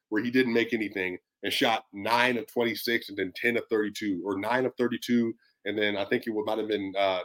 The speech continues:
nine of twenty-six, ten twenty-six, whatever it was versus Houston. Before that,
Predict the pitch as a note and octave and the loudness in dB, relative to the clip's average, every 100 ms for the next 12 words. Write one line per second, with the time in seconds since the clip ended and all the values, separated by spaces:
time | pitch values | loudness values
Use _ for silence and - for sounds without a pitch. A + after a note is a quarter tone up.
0 | - G2+ A2 - G#2 G2+ - G#2 G2+ F#2 | -6 -6 -6 -6 -6 -6 -4 -4 -2 -4
1 | F#2 G#2+ A#2+ A#2+ G#2+ G#2+ - - - G#2 | -4 2 4 6 4 2 -2 -6 -8 -10
2 | - - _ _ _ _ _ _ - - | -10 -14 _ _ _ _ _ _ 2 12
3 | A#3 C3+ F2+ | 12 12 6